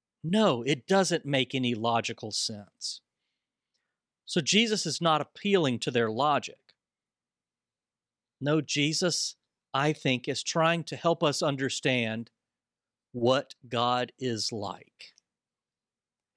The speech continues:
God's love for those who are lost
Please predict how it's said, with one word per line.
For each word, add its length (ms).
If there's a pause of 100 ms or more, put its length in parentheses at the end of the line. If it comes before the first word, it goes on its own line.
(280)
God's 320
love 260
for 180
those 360
who 120
are 140
lost 640